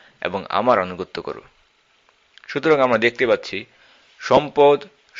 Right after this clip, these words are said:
সময় এবং অবসর এগুলো আমার এবং আপনার জন্য আল্লাহ সুবহানাহু ওয়া তাআলার পক্ষ থেকে একটা নিয়ামত।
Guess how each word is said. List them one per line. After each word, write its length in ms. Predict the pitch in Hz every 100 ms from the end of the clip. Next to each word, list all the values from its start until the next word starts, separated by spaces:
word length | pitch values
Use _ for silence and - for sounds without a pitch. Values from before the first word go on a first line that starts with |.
| -
সময় 440 | 120 123 127 127 -
এবং 200 | 101 104 78
অবসর 420 | 110 123 - 73 - _ _ _ -
এগুলো 300 | 113 123 123
আমার 240 | 98 110 117
এবং 120 | 104
আপনার 280 | 90 - 120 113
জন্য 140 | 123
আল্লাহ 220 | 143 101 98
সুবহানাহু 220 | 113 110
ওয়া 80 | 104
তাআলার 220 | 110 107
পক্ষ 120 | 104 120
থেকে 160 | - 117
একটা 180 | - 90
নিয়ামত। 420 | 101 104 90 -